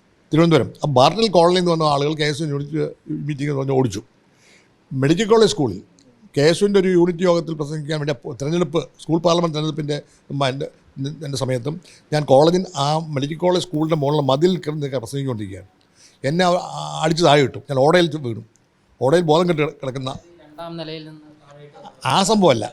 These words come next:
Speaker 1: ഇത് മെഡിക്കൽ കോളേജ് സ്കൂളിൽ. ഞാൻ പറയുന്നത് കുറേ കൂടി യൂണിവേഴ്സിറ്റി കോള-, യൂണിവേഴ്സിറ്റി കോളേജിൽ നിന്ന് വരുന്നതിന് മുമ്പ് പ്രീ ഡിഗ്രിക്ക് സ്കൂളിൽ പഠിക്കുന്ന കാലം തന്നെ എനിക്ക് ആഗ്രഹം ഉണ്ടായിരുന്നു. മാത്രമല്ല,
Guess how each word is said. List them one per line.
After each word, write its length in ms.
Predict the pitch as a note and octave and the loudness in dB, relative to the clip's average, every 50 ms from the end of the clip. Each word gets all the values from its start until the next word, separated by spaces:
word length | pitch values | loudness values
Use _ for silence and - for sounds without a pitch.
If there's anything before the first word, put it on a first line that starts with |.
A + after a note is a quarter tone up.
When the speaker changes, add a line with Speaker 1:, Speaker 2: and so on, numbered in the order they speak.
| - _ _ _ - | -14 _ _ _ -4
Speaker 1:
ഇത് 80 | E3 F#3+ F3+ | 0 2 2
മെഡിക്കൽ 220 | D3+ D3+ E3+ G3+ E3+ G#3+ | 2 2 0 -2 0 0
കോളേജ് 200 | A3 A3+ A3 - | 2 2 2 0
സ്കൂളിൽ. 300 | - F#3+ G3 C#3+ - - - _ _ - | 0 0 0 0 0 -4 -16 _ _ -10
ഞാൻ 160 | C3+ D3 D#3+ | -8 -6 -4
പറയുന്നത് 320 | F3 F3+ F#3+ F#3+ G3+ G#3 G3 | -2 -2 -2 -2 -2 -4 -2
കുറേ 160 | E3+ E3+ F3+ | 0 0 0
കൂടി 220 | D#3+ G3 G3+ G#3 G#3 G3+ - _ - - _ _ - | 2 2 0 0 0 -4 -12 _ -20 -20 _ _ -8
യൂണിവേഴ്സിറ്റി 380 | C3+ C#3+ E3 F3 D#3+ F#3+ F#3+ - | -4 0 0 0 0 0 -2 -2
കോള-, 200 | G3 G3 G3 - - - - - - - | -2 -2 -4 -6 -18 -20 -20 -20 -18 -10
യൂണിവേഴ്സിറ്റി 540 | B2 B2+ C3+ D3+ E3+ F#3+ G3 E3 F3+ G3 G3 F3 F#3+ | -8 -4 -2 0 2 2 2 0 0 -4 -4 -2 0
കോളേജിൽ 280 | F#3+ F#3 F3+ F3+ F3+ F3+ F3+ | 0 0 0 0 -2 -2 -2
നിന്ന് 160 | F3 F#3 F#3+ F#3+ F#3+ F3+ E3+ E3+ E3+ D#3 | -4 -4 -6 -6 -6 -8 -10 -10 -8 -4
വരുന്നതിന് 340 | D#3+ D#3 E3 E3+ F3 F3 D#3+ | -4 -2 -2 -2 -4 -4 -2
മുമ്പ് 160 | D3+ E3+ E3 | -2 -4 -2
പ്രീ 120 | D3 D3 D3+ | -2 -2 0
ഡിഗ്രിക്ക് 320 | E3 F3+ F3 F3+ E3 F#3 - | 0 0 0 -2 -4 -6 -6
സ്കൂളിൽ 220 | - D#3+ F3 F#3+ F3 | -2 -2 -2 0 0
പഠിക്കുന്ന 260 | F#3+ F3+ F3 F3+ F3+ | -2 -2 -2 -2 0
കാലം 300 | F3 E3+ E3+ D#3+ D#3 E3 | 0 0 0 0 -2 -2
തന്നെ 160 | D#3+ E3+ F#3 A3+ - _ _ _ _ _ _ - | -2 -2 -4 -8 -10 _ _ _ _ _ _ -4
എനിക്ക് 260 | F3 F3 E3+ F3 F3 E3+ E3 D#3+ - - | -2 -2 2 2 2 2 0 -2 -2 -2
ആഗ്രഹം 240 | F3 E3+ D#3 F3 F3 | -2 0 2 2 2
ഉണ്ടായിരുന്നു. 340 | D#3 C3+ A#2+ G#2 F2+ F2+ - - _ _ - - - - - - _ - | 2 2 0 0 -2 -8 -18 -20 _ _ -20 -20 -20 -20 -20 -18 _ 0
മാത്രമല്ല, 460 | B2+ C3+ D#3+ - G#3 A3+ A3 G#3 G#3 | 2 2 4 4 4 4 4 4 4